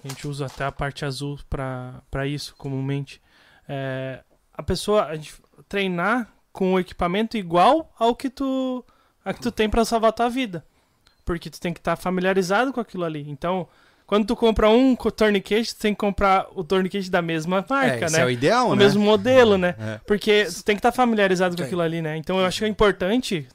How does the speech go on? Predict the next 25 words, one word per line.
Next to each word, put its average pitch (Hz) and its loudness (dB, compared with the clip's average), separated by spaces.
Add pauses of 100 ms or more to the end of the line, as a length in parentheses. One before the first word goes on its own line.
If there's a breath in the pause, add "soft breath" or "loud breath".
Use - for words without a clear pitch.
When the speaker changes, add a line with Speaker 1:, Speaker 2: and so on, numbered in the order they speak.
(140)
Speaker 1:
que - -6
nem 175 0
tu - -10
tem 180 -4
várias 165 0
cores 160 -2
aqui, 151 -6
tu - -14
pode 160 -2
diferenciar 165 -4
o 151 -2
de 139 -8
treino, 196 -4 (460 soft breath)
mas 156 0
quando, 202 -2
pensem 208 2
bem 190 2
quando 175 -2
forem 170 -2
comprar 160 -2
algum, 160 -2 (460)
é, 156 -4 (140)
compra 151 -4
dois, 226 0
cara. 143 -12